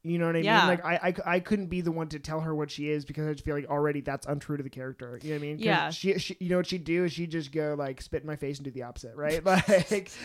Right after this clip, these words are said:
Speaker 1: literally, that's what, that's what I see her doing.
Speaker 2: Yeah, and that's why I like that about her. I think it's good that she doesn't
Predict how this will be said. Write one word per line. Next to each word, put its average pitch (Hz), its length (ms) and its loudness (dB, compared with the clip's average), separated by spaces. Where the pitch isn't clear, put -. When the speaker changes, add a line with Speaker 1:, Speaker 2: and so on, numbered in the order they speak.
Speaker 1:
literally, 311 320 6
that's 226 240 8
what, 233 140 4
that's 226 180 6
what 240 140 8
I 226 60 8
see 233 180 4
her 220 160 8
doing. 208 320 4
Speaker 2:
Yeah, 311 580 6
and 214 100 -2
that's 233 200 4
why 311 500 0
I 208 140 2
like 180 300 0
that 151 160 0
about 151 280 -4
her. 151 180 -6
I 165 120 -8
think 190 260 -6
it's - 380 -6
good 170 280 -2
that 151 180 0
she 160 180 -4
doesn't 160 480 -4